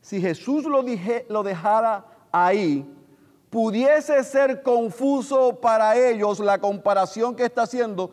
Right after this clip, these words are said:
y aún para nosotros al acercarnos al texto.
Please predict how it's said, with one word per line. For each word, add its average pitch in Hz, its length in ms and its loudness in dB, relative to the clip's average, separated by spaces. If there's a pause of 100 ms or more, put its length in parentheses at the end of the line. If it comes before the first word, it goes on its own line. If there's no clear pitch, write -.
(160)
y 208 120 -2
aún 233 240 4
para 262 260 2
nosotros 254 540 0
al 208 120 2
acercarnos 214 440 -2
al 208 140 -4
texto. 220 460 -4